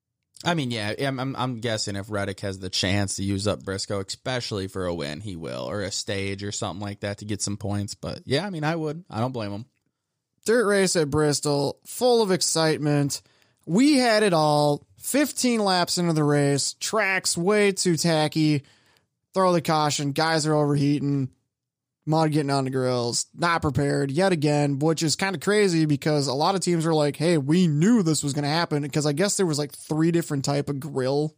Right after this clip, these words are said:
Speaker 2: adapters
Speaker 1: That's what I read.
Speaker 2: that they could have r-, chose from. And the teams, clearly, like, Stewart-Haas, besides Briscoe,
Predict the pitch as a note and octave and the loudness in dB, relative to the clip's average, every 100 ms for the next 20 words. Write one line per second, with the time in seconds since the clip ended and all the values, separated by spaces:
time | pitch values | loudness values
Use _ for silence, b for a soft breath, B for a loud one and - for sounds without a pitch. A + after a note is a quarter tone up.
0 | _ - D3 D3 D#3+ - F3 F3 F#3+ G#2 | _ -4 -2 0 0 0 0 0 -2 -4
1 | G2+ B2 G#2 G#2 G#2 G#2 G#2+ - - C#3+ | -6 -6 -4 -6 -6 -6 -8 -14 -4 0
2 | C3 C#3+ C#3+ C3+ C#3+ C#3 E3+ D3+ C#3 C3 | 2 2 2 2 0 0 0 2 0 -2
3 | - _ - C#3 - C3 D3 D3 D#3+ F#3 | -10 _ -12 -10 -6 -2 2 2 0 0
4 | F3+ F#3 F3+ b b b b _ C#3+ D3 | 0 0 -2 b b b b _ -4 0
5 | C#3+ C#3 C3+ F3 F#3 D#3+ D3+ C3+ F3+ E3+ | 0 -2 -2 0 2 2 0 0 2 2
6 | D3+ C#3+ C3+ - D#3+ C#3+ D#3+ F#3 D#3 D#3 | 2 0 -2 0 0 2 0 0 2 2
7 | C#3+ - C#3 - E3 F3+ F3+ C#3 C#3+ D#3 | 0 -2 -2 0 2 2 0 -2 -2 0
8 | G3+ - D#3 D3 C#3+ C#3+ | 2 2 0 2 2 0